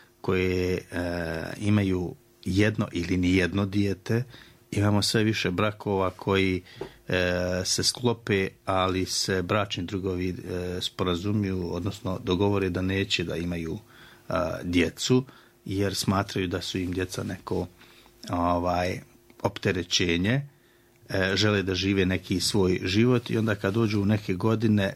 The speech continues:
shvate da bi ipak trebali da imaju potomstvo, onda je kasno i onda imamo problem sa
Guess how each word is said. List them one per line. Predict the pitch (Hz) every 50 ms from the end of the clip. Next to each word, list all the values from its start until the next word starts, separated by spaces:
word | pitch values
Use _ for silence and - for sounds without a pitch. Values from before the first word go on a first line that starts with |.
| - -
shvate | - - - - - 127 - - - 104 95
da | 87 98
bi | 92 101 113
ipak | 110 - - 95 90
trebali | - 107 101 95 95 95 90
da | 95
imaju | 101 104 101 98 101
potomstvo, | - 101 95 - - 101 98 - - 104 98
onda | 98 98 98
je | 87 95 -
kasno | - - 123 120 - - - 117 107 - - - - - - - _
i | - 104 104
onda | 107 107 104
imamo | 101 104 107 107 104 98 95
problem | 92 - - 110 98 98 95 104 98 90 92
sa | - - - 101 92 92